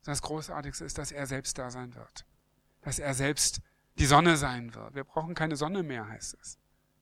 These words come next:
Weil er selbst so hell strahlt. Also, wir leben zwischen dem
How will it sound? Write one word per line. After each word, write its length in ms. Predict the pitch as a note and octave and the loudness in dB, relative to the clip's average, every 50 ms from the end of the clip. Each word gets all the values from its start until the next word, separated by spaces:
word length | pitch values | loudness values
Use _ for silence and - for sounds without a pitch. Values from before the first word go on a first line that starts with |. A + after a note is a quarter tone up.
| _ _ _ _ _ | _ _ _ _ _
Weil 160 | - C3+ C#3 | -4 -2 -2
er 100 | C3 C3 | -2 -2
selbst 460 | C3 D3 C3+ C3+ - - - - - - - _ _ _ - | -4 -4 -4 -2 -2 -4 -4 -6 -8 -12 -14 _ _ _ -4
so 220 | - D3 C#3+ C3+ | 0 0 2 2
hell 220 | A2+ C3 C3 B2+ | 0 -2 -2 -2
strahlt. 580 | B2 - - - - B2+ B2 A#2+ - - - - - _ _ _ _ _ _ _ _ _ _ _ _ _ _ _ _ _ _ _ _ _ _ _ _ _ _ _ _ _ _ _ _ _ _ _ _ _ _ _ _ _ _ _ _ _ _ _ _ _ _ _ _ _ _ _ _ _ _ _ _ _ _ _ _ _ _ _ _ _ _ _ _ _ _ _ _ _ _ _ _ _ _ _ - - | -4 -4 -6 -6 -10 -12 -14 -14 -12 -10 -10 -10 -10 _ _ _ _ _ _ _ _ _ _ _ _ _ _ _ _ _ _ _ _ _ _ _ _ _ _ _ _ _ _ _ _ _ _ _ _ _ _ _ _ _ _ _ _ _ _ _ _ _ _ _ _ _ _ _ _ _ _ _ _ _ _ _ _ _ _ _ _ _ _ _ _ _ _ _ _ _ _ _ _ _ _ _ -6 0
Also, 340 | - C#3 C#3+ C3 C#3+ B2+ G#2+ - - - - - _ _ - - - _ | 2 4 4 4 2 0 -2 -4 -10 -18 -20 -20 _ _ -20 -20 -4 _
wir 140 | - C#3+ C#3+ | 6 8 10
leben 280 | D3 E3 F#3+ F3 F#3 | 12 12 10 10 8
zwischen 380 | E3+ - - G3 F#3 F3 F#3+ F3+ | 4 4 6 6 8 8 8 8
dem 320 | E3 D#3+ D#3+ D#3+ D#3 D3+ | 10 10 10 10 8 4